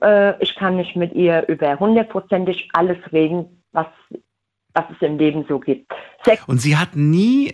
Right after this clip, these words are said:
Speaker 2: mal so einen emotionalen Moment gehabt und gesagt, "Melli, es tut mir leid."
Speaker 1: Einmal, soweit ich mich erinnern kann.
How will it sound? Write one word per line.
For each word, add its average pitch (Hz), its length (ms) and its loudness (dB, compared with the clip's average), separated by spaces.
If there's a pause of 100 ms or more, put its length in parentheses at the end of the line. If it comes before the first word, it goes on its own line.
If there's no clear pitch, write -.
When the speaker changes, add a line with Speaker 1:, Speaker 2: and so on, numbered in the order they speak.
(120)
Speaker 2:
mal 170 420 0
so 165 140 -2
einen 156 120 0
emotionalen 123 720 -2
Moment 120 420 0
gehabt 131 360 -4
und 113 160 -2
gesagt, 107 420 -8
"Melli, 104 300 -2 (600)
es - 260 -10
tut - 300 -12
mir 107 120 -2
leid." 78 480 -8 (920)
Speaker 1:
Einmal, 165 520 -4 (680)
soweit 156 300 -6
ich - 140 -16
mich - 160 -12
erinnern 147 400 -10
kann. 160 260 -16